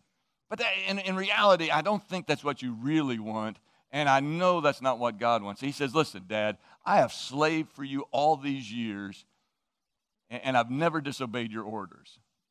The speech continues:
Okay, let's do what? Let's call foul right there. Okay, let, let's call foul. That, you know those commercials where they throw the penalty flag and they see the replay? I, the whole idea that he's never disobeyed the orders, again, that's that self-righteous. "I've been the perfect child."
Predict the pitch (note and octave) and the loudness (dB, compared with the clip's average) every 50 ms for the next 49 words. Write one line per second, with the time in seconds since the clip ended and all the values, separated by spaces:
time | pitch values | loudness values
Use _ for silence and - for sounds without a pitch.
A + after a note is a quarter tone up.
0 | _ _ _ _ _ _ _ _ _ _ - C3+ - A2 G2 - _ _ - C3+ | _ _ _ _ _ _ _ _ _ _ -14 -10 -8 -8 -8 -8 _ _ -2 0
1 | D#3 C#3+ - - C3+ C#3+ C#3 B2 A2 G#2+ D2 C#2 - _ _ _ _ _ _ _ | 0 0 -2 -4 -8 -6 -6 -4 -4 -6 -6 -8 -10 _ _ _ _ _ _ _
2 | _ _ _ _ D3 D3 - - A3+ - B2+ A2 - - A#2+ G#2+ F2+ - - D#2 | _ _ _ _ -8 -8 -8 -2 2 2 2 2 2 2 2 2 2 2 -2 -8
3 | - E2 E2 - - - - - _ _ _ - C3 C3 D#3 E3 F3 E3 E3+ F3 | -10 -12 -12 -12 -18 -20 -20 -20 _ _ _ -6 0 4 6 6 6 6 6 4
4 | - - - D3+ C#3 C3+ - B2+ A2+ A#2 C#3 C3+ B2 C#3+ C#3+ C#3+ C#3+ C#3 C#3 C3 | 2 4 6 6 6 6 6 6 6 6 4 2 0 -2 -4 -2 0 0 0 -2
5 | - - C3+ C#3+ D3+ C3+ - C3 B2+ C3 A#2+ A#2+ A#2 G#2+ - D3 C#3 B2 A#2+ - | -4 -4 -2 0 0 0 0 -2 -4 -4 -2 -2 -4 -2 -2 -2 -2 -2 -4 -4
6 | D3+ D3+ C#3 A2 C3+ B2+ - C3+ C#3 C3+ C3+ C3 B2 A#2+ A#2 A#2 A2 - C#3+ B2 | -4 -4 -4 -4 -6 -6 0 6 8 8 8 8 6 2 -4 -6 -6 -6 -8 -6
7 | B2 B2 C#3 C#3 - B2+ C3+ C3+ C3+ B2+ - - - - - - - F3+ E3+ E3+ | -6 -6 -6 -6 -2 2 4 4 4 2 -2 -8 -16 -20 -8 -2 0 0 0 0
8 | C#3+ - _ _ _ _ _ F3 F3 E3+ F3+ G3 F#3+ A3 B3 B3 G#3 G3 F#3 D#3+ | -2 -8 _ _ _ _ _ -20 2 6 8 8 8 8 8 8 8 8 6 4
9 | F#3+ F3+ E3+ D#3+ D3+ C3+ A#2 C3 C#3+ E3 D#3+ E3+ E3+ C#3+ D#3 C#3 - D3 B2+ C3 | 0 0 0 0 0 -2 -2 0 0 0 0 0 -2 -4 -6 -6 -6 -6 -4 -2
10 | C#3+ D3 C3 C#3 C3+ C3+ C#3+ D3+ D#3 D3 D3 B2+ C3 - _ _ - - F3 G3+ | -2 -2 -2 -4 -4 -2 -2 -2 -2 -2 -4 -6 -8 -16 _ _ -12 -8 -6 -2
11 | F3+ E3 F#3+ G3+ - F#3+ F3 D#3 - - F3+ F3 E3 - - F3 F3 F3 - B2 | 2 4 2 2 2 0 -2 -2 0 0 2 2 2 2 0 0 0 0 -2 -10
12 | - _ - - - - F3+ G#3 G#3 D#3+ D3+ E3+ F3+ F3 E3+ D#3 D3 - - - | -18 _ -20 -6 2 6 8 8 8 6 2 -4 -2 -2 -2 -2 -4 -2 0 0
13 | F3 E3 - - D3 C#3+ - - - D3 C#3 B2 G#2 F#2+ - - - | 0 0 0 -2 -8 -10 -8 -4 2 4 6 6 6 4 0 -8 -12